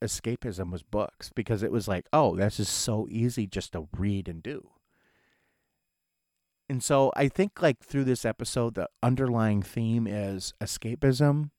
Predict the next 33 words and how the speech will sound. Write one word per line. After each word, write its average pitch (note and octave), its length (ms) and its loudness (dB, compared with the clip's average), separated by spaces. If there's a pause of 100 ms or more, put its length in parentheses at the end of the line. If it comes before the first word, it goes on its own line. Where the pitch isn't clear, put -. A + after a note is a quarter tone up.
(320)
and G#2+ 500 2 (520)
what A#2 160 2
that C3 180 4
does A#2 240 0
for G2+ 160 -4
me. F#2+ 320 -8
It G2+ 160 -12
does, C#3 300 2
uh, G#2 320 2 (760)
it - 160 0 (180)
recharges A#2+ 680 -2
my G2 160 0
soul, G#2+ 580 -6
like, G2 260 -2
my F#2 180 -4
kind G2+ 300 -4
of F2+ 440 -6 (500)
personality A2 840 -4
gets A#2+ 220 -6
recharged B2 520 -2
by C3+ 220 4
it. - 100 -4 (560)
I A#2 100 -2
do A#2+ 220 0
need C3+ 160 2
the A2+ 80 -4
time A#2 320 -2
to G#2+ 60 -4
myself F#2+ 920 -6
just - 220 -8
to G#2+ 80 -10
kinda, G2 220 -8
like, F2+ 180 -8